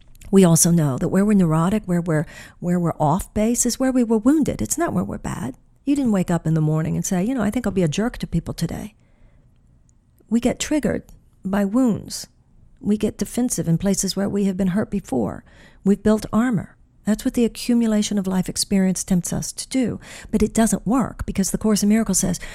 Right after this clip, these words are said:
you create what you defend against. So sometimes when you're defending against people hurting you, what you're doing is subconsciously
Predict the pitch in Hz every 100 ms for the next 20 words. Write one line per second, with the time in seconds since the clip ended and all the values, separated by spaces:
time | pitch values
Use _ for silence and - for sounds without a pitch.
0 | - - 208 - 220 214 220 - 202 -
1 | 196 180 - 226 208 - - - - -
2 | _ _ - _ - - 202 196 247 233
3 | 202 196 196 190 180 - 240 226 190 180
4 | 185 - - 196 185 175 277 190 170 175
5 | - 175 254 247 185 - - - 269 247
6 | - 196